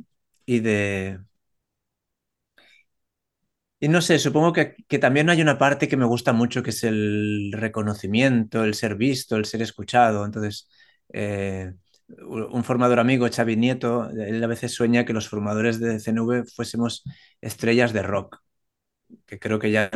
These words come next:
ya marca su edad, pero se-, sería estrellas, ahora sería estrellas del, de la música urbana, del reggaetón, del trap, no sé de qué seríamos, pero del rock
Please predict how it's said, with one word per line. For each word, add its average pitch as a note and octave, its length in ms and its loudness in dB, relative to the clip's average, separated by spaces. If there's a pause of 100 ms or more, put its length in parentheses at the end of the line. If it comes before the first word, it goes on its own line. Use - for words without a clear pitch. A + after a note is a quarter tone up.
(180)
ya A#2 180 4
marca A#2+ 340 2
su A2 140 -2
edad, G#2 280 2 (240)
pero G#2+ 200 -6
se-, A2+ 180 -12
sería A2+ 220 0
estrellas, A2+ 720 0
ahora A#2+ 160 2
sería A#2+ 180 2
estrellas A#2 400 0
del, G#2 340 -4 (380)
de A2 160 2
la G#2+ 600 2
música A#2+ 320 0
urbana, C3 580 4
del A2+ 380 0
reggaetón, B2 760 2
del A#2 260 -2
trap, C3 260 -2
no C3+ 80 -2
sé C3 120 0
de C#3 80 4
qué B2+ 100 0
seríamos, G#2+ 460 -2
pero A2 120 -2
del A2+ 160 2
rock C#3 300 0